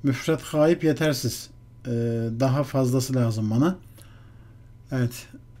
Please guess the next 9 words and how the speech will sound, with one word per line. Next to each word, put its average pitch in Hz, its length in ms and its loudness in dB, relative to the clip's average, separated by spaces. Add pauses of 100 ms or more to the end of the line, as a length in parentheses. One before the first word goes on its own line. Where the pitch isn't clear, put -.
(600)
Daha 147 180 2
fazlasını 147 520 0
istiyorum 127 340 2
Sayın 123 240 2
Akay. 160 320 2 (1000)
Müfret 143 400 2
gayip 156 340 2
kısmı 175 380 0
doğru. 139 320 6